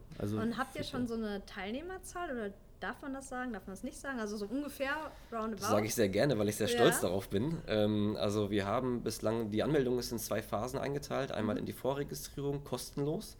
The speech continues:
Speaker 2: Ja.
Speaker 3: Ähm, das erleichtert den Anmeldeprozess, der wahrscheinlich Mitte Dezember, das Datum ist noch nicht genau bekannt, äh, freigeschaltet wird, wo man sich dann kostenpflichtig mit den zehn Euro für die komplette Saison anmelden kann.
Speaker 2: Mhm.
Speaker 3: Und ab dem Zeitpunkt wird auch die komplette Website verfügbar sein.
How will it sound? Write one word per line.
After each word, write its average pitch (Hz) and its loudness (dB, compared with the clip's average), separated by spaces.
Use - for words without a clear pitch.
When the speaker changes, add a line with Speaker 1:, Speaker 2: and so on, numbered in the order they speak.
Speaker 2:
Ja. 220 -8
Speaker 3:
Ähm, 101 0
das 101 0
erleichtert 98 2
den 107 0
Anmeldeprozess, 139 0
der 101 4
wahrscheinlich 107 0
Mitte 135 0
Dezember, 131 0
das 101 -4
Datum 110 -2
ist - -6
noch 107 0
nicht 107 -6
genau 92 -2
bekannt, 123 -4
äh, 107 -2
freigeschaltet 139 2
wird, 139 -4
wo 120 -2
man 107 6
sich 107 0
dann 104 0
kostenpflichtig 143 0
mit 117 -2
den 107 2
zehn 110 2
Euro 117 4
für 117 0
die 110 -2
komplette 107 -2
Saison 101 2
anmelden 92 -2
kann. - -2
Speaker 2:
Mhm. 254 -2
Speaker 3:
Und 113 2
ab 104 4
dem 151 8
Zeitpunkt 143 2
wird 123 -4
auch 107 0
die 127 -2
komplette 117 0
Website 110 2
verfügbar 104 -2
sein. 82 -4